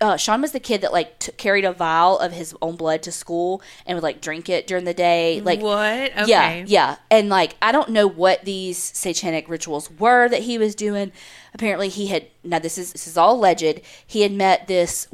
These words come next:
Speaker 1: witch that was into the dark arts and taught him how to, like, do, like, these dark spells and all of this. So he stripped down to his underwear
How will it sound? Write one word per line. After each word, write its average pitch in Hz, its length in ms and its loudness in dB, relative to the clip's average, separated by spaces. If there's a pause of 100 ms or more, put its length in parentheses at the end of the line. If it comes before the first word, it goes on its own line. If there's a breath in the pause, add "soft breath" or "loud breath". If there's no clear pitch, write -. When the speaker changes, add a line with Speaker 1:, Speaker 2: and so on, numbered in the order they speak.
(100)
Speaker 1:
witch 196 440 0
that 139 120 -2
was 180 160 -6
into 180 260 -8
the 170 120 -8
dark 175 360 0
arts 175 320 -2
and 160 120 -10
taught - 260 -2
him 165 300 -4
how 156 300 -6
to, 170 120 -12
like, 151 260 -8 (460 loud breath)
do, 170 600 -4 (160)
like, 151 340 -6
these 151 220 -12
dark 180 360 2
spells 160 880 2
and 151 340 -8 (320 loud breath)
all 175 180 4
of 160 120 -2
this. 160 440 0 (520 loud breath)
So - 180 0
he 202 80 -2
stripped 247 300 -2
down 277 160 2
to 277 60 -2
his 285 180 -2
underwear 156 720 -6